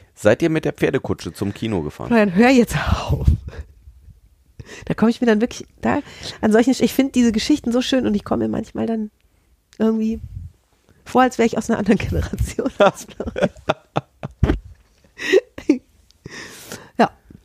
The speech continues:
Speaker 2: Also,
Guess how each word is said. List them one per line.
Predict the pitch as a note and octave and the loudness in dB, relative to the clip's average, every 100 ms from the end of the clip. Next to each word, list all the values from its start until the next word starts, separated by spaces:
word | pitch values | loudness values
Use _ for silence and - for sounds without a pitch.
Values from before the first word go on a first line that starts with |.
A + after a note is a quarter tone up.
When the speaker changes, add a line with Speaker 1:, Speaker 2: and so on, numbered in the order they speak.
| _ _ _ _ _ _ _ _ _ _ _ _ _ _ _ - F2+ - _ _ _ _ _ _ _ - | _ _ _ _ _ _ _ _ _ _ _ _ _ _ _ -20 -20 -20 _ _ _ _ _ _ _ -4
Speaker 2:
Also, | G3 F#3 D#3 | 0 2 0